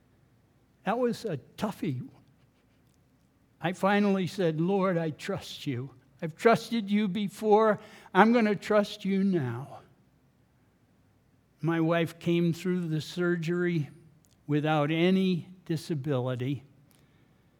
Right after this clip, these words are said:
and I performed three <laughs> weddings the next day.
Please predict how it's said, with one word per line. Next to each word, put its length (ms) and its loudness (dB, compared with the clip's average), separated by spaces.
and 120 0
I 140 2
performed 680 2
three 240 2
<laughs> 120 6
weddings 600 4
the 100 2
next 480 2
day. 380 -2